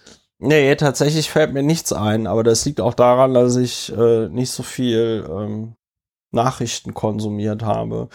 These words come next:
Vielleicht, worüber man wirklich nicht reden muss, das kommentiert sich von selbst, habe ich heute mitbekommen. Wahnsinn. Jens Spahn ist jetzt für das Thema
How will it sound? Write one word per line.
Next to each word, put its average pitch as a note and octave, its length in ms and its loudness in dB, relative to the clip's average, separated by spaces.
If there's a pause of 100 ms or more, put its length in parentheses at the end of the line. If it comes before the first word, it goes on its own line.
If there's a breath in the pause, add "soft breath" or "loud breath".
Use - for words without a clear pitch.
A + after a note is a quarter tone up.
(140)
Vielleicht, C#3 440 4
worüber D#3+ 260 6
man C#3 200 4
wirklich E3+ 380 2
nicht E3+ 200 2
reden D#3 240 4
muss, D3+ 240 2
das - 160 -4
kommentiert C#3+ 520 0
sich - 160 -8
von B2 200 2
selbst, A#2+ 580 4
habe C3+ 160 -4
ich - 140 -2
heute C3+ 280 2
mitbekommen. C3 800 0 (100)
Wahnsinn. C3+ 680 2 (540 loud breath)
Jens C#3 340 6
Spahn C3 480 4
ist - 220 -2
jetzt C3 420 2
für B2+ 480 4
das A2+ 260 0
Thema C#3+ 680 2